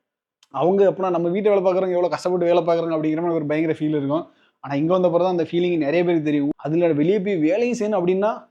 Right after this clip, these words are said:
பயங்கர கஷ்டம் தாங்க. பாத்தீங்க, வாங்க முதல்ல நம்ம வா-, பாத்தீங்கன்னா ரெண்டு வாஷிங் மிஷின் இருக்கு. ஒண்ணு, இது ரெண்டு. Actually இது வந்து பழசு, இது ஃபுல்லா டேமேஜ் ஆயிருச்சு. பாத்தீங்கன்னா, இருந்தாலும் சில டைம் யூஸ் பண்ணுவோம். இதுதாங்க நம்ம வாஷிங் மிஷினு.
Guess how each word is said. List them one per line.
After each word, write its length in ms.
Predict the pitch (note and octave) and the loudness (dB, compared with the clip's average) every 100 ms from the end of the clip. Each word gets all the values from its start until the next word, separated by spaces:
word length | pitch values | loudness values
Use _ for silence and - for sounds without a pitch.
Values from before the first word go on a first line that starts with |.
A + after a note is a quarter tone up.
| _ - | _ -8
பயங்கர 260 | C#3 D3 C#3+ | -4 -2 -4
கஷ்டம் 260 | C3+ D3 C#3+ | -4 -4 -4
தாங்க. 200 | C#3 C3 - _ _ _ _ | -4 -6 -10 _ _ _ _
பாத்தீங்க, 260 | C3+ D3 C#3+ | -4 -2 0
வாங்க 240 | D3 D3 C3+ - | 0 0 -4 -10
முதல்ல 260 | C3+ C3+ | -8 -4
நம்ம 160 | C3+ B2+ | -4 -4
வா-, 200 | B2+ - _ _ _ _ _ _ _ | -4 -8 _ _ _ _ _ _ _
பாத்தீங்கன்னா 380 | - C3 C3+ D3+ | -12 -4 -2 -2
ரெண்டு 260 | C#3 C3+ C3+ | -2 -2 -2
வாஷிங் 260 | C3+ D#3 D3 | -2 -2 -2
மிஷின் 180 | D3+ | -2
இருக்கு. 200 | C3+ C3+ | -2 -2
ஒண்ணு, 320 | C3+ C#3 C#3 D#3 D3 _ _ _ | 0 0 0 -2 -6 _ _ _
இது 180 | A#2+ A#2+ | -14 -10
ரெண்டு. 400 | A#2+ C3 C3 B2 - _ _ _ _ _ | -6 -4 -2 -4 -8 _ _ _ _ _
Actually 240 | B2 - D#3+ | -8 -2 0
இது 140 | D3+ | 2
வந்து 180 | D#3 D3+ | 2 0
பழசு, 380 | C3+ D3 - C#3+ - - | 0 -2 -2 -8 -10 -10
இது 140 | B2 | -10
ஃபுல்லா 300 | B2 C3+ C#3+ | -6 -4 -2
டேமேஜ் 360 | C3+ C#3+ D3+ C#3 | -2 0 0 0
ஆயிருச்சு. 340 | C#3 B2 D3 E3 _ _ _ _ _ _ _ _ | -2 -2 -4 -6 _ _ _ _ _ _ _ _
பாத்தீங்கன்னா, 320 | - C#3+ C#3+ C3+ | -6 -2 0 -2
இருந்தாலும் 560 | C3 C#3 D3 D3 D#3 E3 | -2 0 0 0 -2 -4
சில 160 | B2+ | -6
டைம் 220 | C3+ D3 | -4 -2
யூஸ் 180 | C#3+ - | -2 -2
பண்ணுவோம். 280 | C3 B2+ G#2+ _ _ _ _ _ _ - | -6 -6 -8 _ _ _ _ _ _ -10
இதுதாங்க 260 | C3 D3 | -4 -2
நம்ம 180 | C#3 D3 | 0 0
வாஷிங் 260 | C#3 C3+ D3 | -2 -2 -4
மிஷினு. 320 | C#3 C#3 D3+ | -2 0 0